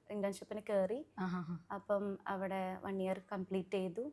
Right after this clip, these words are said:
Speaker 2: ഓക്കെ.
Speaker 1: അവിടെ തന്നെ വേക്കൻസിയിൽ എനിക്ക് സ്റ്റാഫായിട്ട് എന്നെ അവിടെ എടുത്തു.
Speaker 2: ഓക്കെ.
Speaker 1: ഇപ്പം ഫൈവ് മന്ത്സ് ആയി ഞാൻ അവിടെ സ്റ്റാഫായി കയറിയിട്ട്. ഇപ്പം
Speaker 2: ഓക്കെ.
Speaker 1: ഇന്റേൺഷിപ്പിൻ്റെ സമയം തുടങ്ങിയിട്ടേ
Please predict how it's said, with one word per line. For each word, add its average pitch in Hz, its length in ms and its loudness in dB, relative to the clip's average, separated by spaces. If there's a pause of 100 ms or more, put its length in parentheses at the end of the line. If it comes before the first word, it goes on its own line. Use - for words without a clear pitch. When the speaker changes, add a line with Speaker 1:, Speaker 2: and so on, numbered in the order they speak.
(120)
Speaker 2:
ഓക്കെ. 175 220 -2
Speaker 1:
അവിടെ 185 320 2
തന്നെ 190 260 0
വേക്കൻസിയിൽ 185 680 0
എനിക്ക് 180 340 -2
സ്റ്റാഫായിട്ട് 180 580 0
എന്നെ 175 140 2
അവിടെ 165 140 0
എടുത്തു. 170 300 -8 (160)
Speaker 2:
ഓക്കെ. 175 360 -6
Speaker 1:
ഇപ്പം 190 360 2 (120)
ഫൈവ് 190 240 0
മന്ത്സ് 180 280 -2
ആയി 175 140 0
ഞാൻ 175 180 -2
അവിടെ 170 140 -4
സ്റ്റാഫായി - 440 -2
കയറിയിട്ട്. - 380 -4
ഇപ്പം 165 320 -2
Speaker 2:
ഓക്കെ. 269 180 -2
Speaker 1:
ഇന്റേൺഷിപ്പിൻ്റെ 240 600 4
സമയം 277 320 6
തുടങ്ങിയിട്ടേ 240 580 4